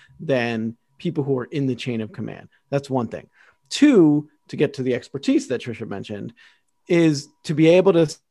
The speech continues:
"Hey, see this policy?" I'll give you an example, which I've been thinking about as you two were talking.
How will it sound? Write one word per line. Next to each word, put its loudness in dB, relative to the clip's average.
"Hey, 0
see -4
this 0
policy?" -2
I'll 4
give -2
you 4
an 2
example, -4
which -10
I've -6
been -10
thinking -4
about -6
as -8
you -10
two -14
were -12
talking. -10